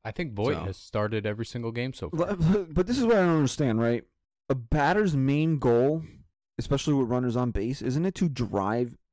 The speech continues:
Speaker 3: in the run? Run production?
Speaker 2: Yeah, but people say that it, it's
Speaker 1: Keep
Speaker 2: all
Speaker 1: it
Speaker 2: about
Speaker 1: going.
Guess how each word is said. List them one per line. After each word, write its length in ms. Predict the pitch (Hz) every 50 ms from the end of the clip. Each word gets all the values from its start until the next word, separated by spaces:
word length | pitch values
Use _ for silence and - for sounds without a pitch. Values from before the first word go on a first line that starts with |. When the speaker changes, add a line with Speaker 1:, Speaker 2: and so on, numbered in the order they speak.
| _ _ -
Speaker 3:
in 400 | 113 120 117 123 127 127 127 123
the 80 | 120 113
run? 380 | 98 104 107 113 143 175 196 - _ _ _ _ _ _ _ _ - - _ _ _ _ _ _ _ -
Run 280 | 117 127 131 139 139
production? 560 | 139 - - 135 120 - 127 143 - - 160 185
Speaker 2:
Yeah, 60 | 190
but 160 | 196 104 - -
people 300 | - 117 113 120 123 107
say 280 | - - 120 110 113
that 280 | 107 107 107 107 101 -
it, 160 | - 120 120 - _ _ _ -
it's 160 | 117 113 117
Speaker 1:
Keep 20 | 135
Speaker 2:
all 160 | 127 127 131
Speaker 1:
it 60 | 131
Speaker 2:
about 200 | 131 123 120 117
Speaker 1:
going. 220 | 104 90 80 78